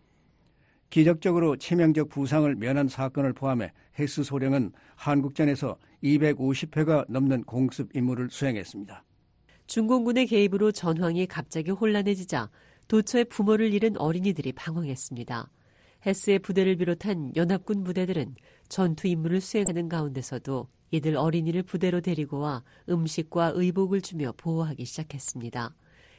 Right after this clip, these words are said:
Speaker 2: 그러자 곧 아이들이 군 막사에 넘쳐났습니다. 헤스는 고아들을 인근에 있는 보육원에 수용토록 했습니다.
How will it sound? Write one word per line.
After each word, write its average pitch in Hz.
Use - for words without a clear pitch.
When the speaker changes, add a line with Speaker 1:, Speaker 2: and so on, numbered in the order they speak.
Speaker 2:
그러자 202
곧 208
아이들이 165
군 180
막사에 139
넘쳐났습니다. 120
헤스는 196
고아들을 202
인근에 196
있는 190
보육원에 196
수용토록 202
했습니다. 120